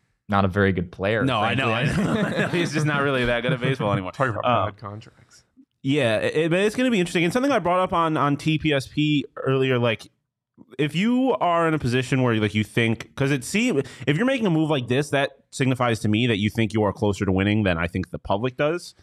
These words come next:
Speaker 1: Yeah.
Speaker 2: Um, if you think you're in that position, make a move at the trade deadline. Um, I, I just feel like doing that now before you know that you're in the position for that move to be
Speaker 3: But
Speaker 2: worth it.
Speaker 3: am I crazy for thinking this team is an over five hundred team as it sits?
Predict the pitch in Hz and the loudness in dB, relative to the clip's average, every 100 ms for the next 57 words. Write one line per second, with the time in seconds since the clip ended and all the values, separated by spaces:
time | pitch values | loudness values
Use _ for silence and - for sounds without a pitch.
0 | 101 98 110 123 117 104 95 87 87 - | -4 -2 0 0 2 2 0 -2 -6 -10
1 | _ _ _ - 139 196 233 226 226 214 | _ _ _ -6 -2 0 0 0 0 0
2 | 190 170 208 165 143 143 _ _ _ _ | 0 -2 0 0 0 0 _ _ _ _
3 | _ _ - 113 143 170 147 131 104 - | _ _ -6 0 0 2 0 0 -2 -2
4 | 87 82 69 58 50 - - 95 90 87 | -2 -2 -8 -10 -14 -16 -6 -2 0 0
5 | 82 82 - 95 92 110 107 - 117 104 | -2 -6 -4 -2 0 0 -2 -2 0 0
6 | 95 101 104 104 101 95 92 98 95 87 | -2 0 0 2 0 0 0 0 -2 -2
7 | 104 104 95 92 98 90 92 92 92 85 | 0 2 2 2 0 0 0 0 -4 -8
8 | 87 - 101 98 _ _ 101 90 - 92 | -10 -4 -4 -4 _ _ 0 0 2 2
9 | 92 98 87 85 85 80 92 95 127 147 | 2 0 -2 0 0 2 0 0 -2 -4
10 | _ _ - 127 131 151 - 110 113 131 | _ _ -6 -2 0 0 0 0 2 0
11 | 127 110 110 107 110 107 - 117 120 113 | 0 0 0 0 0 -2 -2 -4 -2 -2
12 | 113 - 110 110 101 107 101 110 107 101 | -4 -2 0 0 0 0 0 0 -2 0
13 | 117 151 113 101 - 127 165 - - | 0 2 0 -2 -2 -2 -2 -6 -20